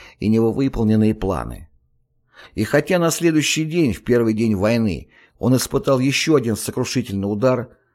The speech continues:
накануне ему в голову пришла древняя как мир истина: «Иногда силе надлежит противопоставить силу».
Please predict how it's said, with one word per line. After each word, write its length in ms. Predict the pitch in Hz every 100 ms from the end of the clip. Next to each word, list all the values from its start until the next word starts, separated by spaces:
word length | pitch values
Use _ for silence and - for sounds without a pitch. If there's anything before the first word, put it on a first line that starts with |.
| _ -
накануне 640 | 127 135 165 180 160 143
ему 200 | 139 131
в 100 | 120
голову 340 | 147 165 123
пришла 420 | 104 110 101 131 117
древняя 520 | 113 147 143 131 120
как 240 | 120 110
мир 180 | 120 131
истина: 640 | - 143 - - 58 - - _ _ _ _ _ -
«Иногда 440 | 117 127 131 139
силе 560 | - - 180 117 71 -
надлежит 600 | 87 107 110 110 143 -
противопоставить 800 | - 101 92 101 - 113 113 110
силу». 480 | - 107 57 -